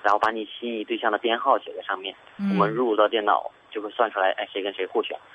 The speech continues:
Speaker 2: 嗯。
Speaker 1: 同样呢，也会算出来每个人得到几票，就会有几个异性选你。
Speaker 2: 嗯。
Speaker 1: 然后这个时候会发现一个问题，百分之四十的人是没有票的，就没有人选他们。
Speaker 2: 嗯，嗯。
Speaker 1: 那但是呢，会有人气之心，比如说一个男生得到十几票，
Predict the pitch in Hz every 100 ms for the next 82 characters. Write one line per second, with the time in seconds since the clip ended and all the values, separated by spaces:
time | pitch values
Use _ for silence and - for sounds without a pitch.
0 | - - 160 131 196 202 170 123 98 147
1 | - 139 120 120 113 92 101 123 107 131
2 | 127 - - 123 98 - 123 127 127 -
3 | 90 123 117 - - 113 127 - - -
4 | 202 185 165 151 - - - - 160 185
5 | 190 165 151 143 - 143 143 127 120 123
6 | 120 - - 104 107 143 - 208 - 110
7 | 113 113 104 113 - 104 87 - - -
8 | 110 117 143 110 - - - - - 214
9 | 196 175 - 190 170 165 - 160 170 170
10 | - 160 143 135 180 123 101 110 131 123
11 | - 123 131 - 101 113 104 113 98 98
12 | 107 98 92 - 98 - - -